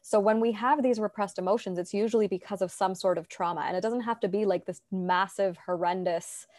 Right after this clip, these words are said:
terrible thing that happened, right? It doesn't have to be, like, witnessing extreme violence or, you know, like, physical abuse or, like, extreme emotional abuse. It could be, like, just something very,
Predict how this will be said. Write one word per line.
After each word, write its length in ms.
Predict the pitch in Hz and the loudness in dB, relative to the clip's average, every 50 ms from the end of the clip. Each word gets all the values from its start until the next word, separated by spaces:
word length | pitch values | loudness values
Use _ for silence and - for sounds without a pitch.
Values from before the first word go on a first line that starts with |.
| - - - _ _ _ _ _ _ _ _ _ _ | -20 -20 -20 _ _ _ _ _ _ _ _ _ _
terrible 460 | - - - 220 220 220 208 202 202 196 | -20 0 4 6 6 6 8 6 6 6
thing 280 | - 214 202 196 190 | 8 6 6 6 6
that 160 | 185 175 - - | 2 0 0 2
happened, 500 | - 220 180 190 185 - 160 143 156 - | 2 4 4 4 2 0 -2 -2 0 -2
right? 180 | 160 151 180 190 | 0 0 0 0
It 40 | |
doesn't 220 | 185 208 202 214 202 | 0 -2 -2 0 -4
have 140 | 202 202 - | -4 -2 -2
to 80 | 196 | -2
be, 260 | 175 190 196 190 190 | 0 0 2 2 2
like, 380 | 185 180 170 160 - _ - _ _ _ _ _ _ _ _ _ _ | 2 4 2 2 0 _ -14 _ _ _ _ _ _ _ _ _ _
witnessing 520 | - 180 202 180 - 196 185 - - 202 190 | 2 2 2 4 2 -2 -4 -2 -2 -2 -2
extreme 500 | 175 - - - - 208 202 196 190 180 | -2 -4 -8 -6 -2 0 0 0 2 4
violence 720 | 180 165 180 190 185 175 165 156 156 156 156 - - - | 4 4 4 4 2 0 -2 -4 -4 -8 -10 -12 -10 -4
or, 580 | - 185 175 170 160 160 156 160 160 160 165 _ - | -2 0 2 2 4 2 2 2 0 -2 -4 _ -4
you 80 | 196 | -2
know, 300 | 196 190 175 160 151 147 | 0 2 2 2 2 2
like, 340 | 160 165 160 160 _ - - - _ | 2 0 -2 -2 _ -12 -20 -20 _
physical 540 | - - 208 202 180 196 190 - 190 180 190 | -2 2 2 4 4 2 2 2 2 2 2
abuse 580 | 185 175 _ 208 220 226 214 202 185 - - | 0 -2 _ 0 2 2 2 2 0 0 0
or, 80 | 185 180 | 0 2
like, 200 | 180 175 175 - | 2 0 -2 -4
extreme 380 | 185 - - - - 202 196 | -6 -8 -6 0 0 2 2
emotional 460 | 190 180 180 180 185 180 - 196 185 180 | 2 0 2 0 0 0 -2 -2 -2 -2
abuse. 320 | 175 160 208 208 196 - | 0 0 0 0 0 0
It 80 | 190 - | -4 -2
could 140 | - 247 | -4 -2
be, 140 | 226 226 202 | 0 2 2
like, 200 | 196 185 170 - | 4 2 2 0
just 180 | - 185 180 - | -2 -4 -2 -2
something 400 | 190 180 175 - 185 180 175 165 | -4 -2 -2 -2 -2 -4 -2 -2
very, 680 | 175 170 175 170 175 175 175 170 170 165 165 180 | -2 0 0 0 0 0 0 0 -2 -2 -2 -4